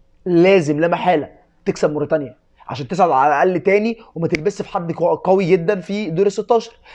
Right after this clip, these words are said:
لان انت لو طلعت تالت لمجموعه هتلبس في حد قوي كده كده، سنغال بقى، كوت ديفوار، نيجيريا، هتلبس،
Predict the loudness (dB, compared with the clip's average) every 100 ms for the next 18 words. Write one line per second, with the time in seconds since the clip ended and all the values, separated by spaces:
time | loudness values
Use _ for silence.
0 | -4 -2 4 4 4 2 2 0 0 0
1 | -4 -8 -2 -2 0 2 2 -2 -18 -10
2 | -2 0 -2 -6 -6 -2 -2 -2 -8 _
3 | _ _ _ _ _ 0 2 2 0 -2
4 | -8 _ _ _ _ -12 -6 -2 4 4
5 | 4 4 2 -2 -6 -6 -6 0 4 4
6 | 2 -2 -6 0 2 4 2 2 -8 -8
7 | 0 0 0 -14 -20